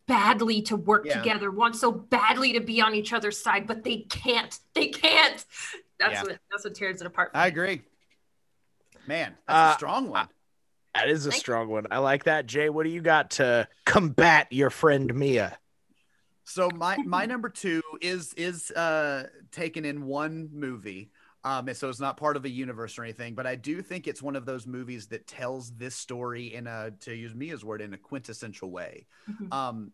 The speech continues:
Speaker 2: and this is Single White Female.
Speaker 1: <gasps>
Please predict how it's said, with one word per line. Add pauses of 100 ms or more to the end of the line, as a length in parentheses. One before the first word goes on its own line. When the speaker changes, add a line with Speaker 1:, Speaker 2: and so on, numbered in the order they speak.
Speaker 2:
and
this
is (160)
Single
White
Female.
Speaker 1:
<gasps>